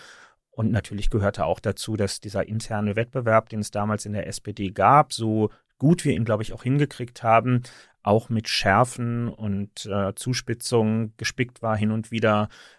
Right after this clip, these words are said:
die auch übers Ziel hinausgegangen sind. Ich würde sicherlich nicht alle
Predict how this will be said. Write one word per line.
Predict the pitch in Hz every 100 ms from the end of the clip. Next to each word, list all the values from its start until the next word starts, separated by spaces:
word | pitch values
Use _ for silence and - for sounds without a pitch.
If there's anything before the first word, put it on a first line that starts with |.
| _
die | 117
auch | 98
übers | 101 107 -
Ziel | - 104
hinausgegangen | 98 90 92 - 110 - - 104
sind. | - 104
Ich | -
würde | 113 95
sicherlich | 104 - 98 -
nicht | 98 -
alle | - 95 92 76